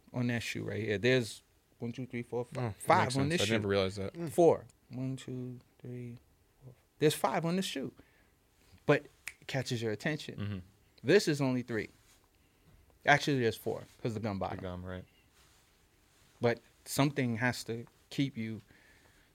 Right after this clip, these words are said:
Speaker 1: That's design stuff.
Speaker 2: Wasn't, isn't
Speaker 1: You know
Speaker 2: there,
Speaker 1: what I'm
Speaker 2: like,
Speaker 1: saying?
Speaker 2: three M? Or
Speaker 1: But
Speaker 2: is, is there no silver on that shoe? No?
Speaker 1: No, there's no silver. The,
Speaker 2: Okay.
Speaker 1: the, the outside swoosh, when you hit it with light,
Speaker 2: Okay,
Speaker 1: it
Speaker 2: gotcha.
Speaker 1: flashes. But those are things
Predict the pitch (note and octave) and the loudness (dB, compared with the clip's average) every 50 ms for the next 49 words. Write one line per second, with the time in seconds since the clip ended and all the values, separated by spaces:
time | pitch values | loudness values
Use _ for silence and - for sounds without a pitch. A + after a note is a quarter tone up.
0 | _ _ _ _ _ - C3 C3+ - - - C3+ A#2+ G#2+ A#2 G#2 G#2 F#2+ F2 - | _ _ _ _ _ 2 2 2 2 0 0 0 2 2 0 0 0 -2 -4 -6
1 | - - F2+ - - - - - - - B2+ B2 C#3 C#3 C3+ C#3+ C3+ C#3+ B2 A#2+ | -8 -10 -10 -10 -10 -14 -20 -20 -8 -4 -2 0 0 0 0 0 0 2 2 4
2 | C3+ C3 B2 B2 - B2 C3 B2 A#2+ A#2 A#2 B2 C3+ C#3 C#3 - - D#3+ E3 - | 4 4 2 2 2 0 0 2 2 2 2 2 0 -2 -6 2 6 6 6 6
3 | - A#2 A2+ A2 C3+ A#2+ - - B2+ A#2+ C3 C3+ C#3 C#3+ C#3+ C#3 - - C#3+ C3+ | 4 -2 0 0 -2 -2 0 0 0 0 0 0 0 0 -2 -2 -2 -4 -4 -4
4 | B2+ - _ - - G#2+ G#2+ A2+ D3 C#3+ B2+ C#3+ C#3+ D3+ C#3+ C3 - - C#3 C3 | -4 -8 _ -8 -4 -2 -2 2 4 6 6 6 6 4 2 2 2 0 0 2
5 | A2+ A2 A2 G#2+ G#2+ G#2+ G#2 G2+ G#2 - G2+ G#2 G#2 G2+ F#2+ - G2 - A#2 B2+ | 2 0 0 0 0 -2 -2 -2 0 0 0 0 0 -4 -2 -4 -2 2 2 0
6 | B2 - - B2 A2 G#2 G2+ - - - A2+ A2 G2+ F#2+ - - - - _ _ | 2 0 -2 0 0 0 -2 -4 -8 -8 -6 -6 -6 -6 -8 -14 -16 -20 _ _
7 | _ - A#2 A#2 A2 G#2+ G#2 F#2+ - B2 G#2+ G#2+ G2+ - _ _ _ - G#2 G2+ | _ 0 0 2 2 0 -2 -2 -2 0 0 0 -2 -4 _ _ _ -6 -6 -4
8 | F#2 F2+ G2+ C3+ - - G#2+ G2 - - - G2 F#2 - - G#2 G2+ - _ - | -2 0 0 2 2 2 -2 -2 -2 -4 -2 -2 -2 -2 -2 -6 -8 -2 _ 4
9 | C3+ A#2 - - - - - - - - - - G#2 C#3 C#3 D#3 D#3+ C#3+ C#3 C3 | 4 4 2 -4 -14 -18 -18 -18 -20 -20 -16 0 4 6 6 6 6 4 2 0
10 | - - E3 D#3 B2+ A2 A#2 C3+ C#3+ C#3+ - - | 4 4 4 4 4 0 -2 -6 -8 -12 -18 -20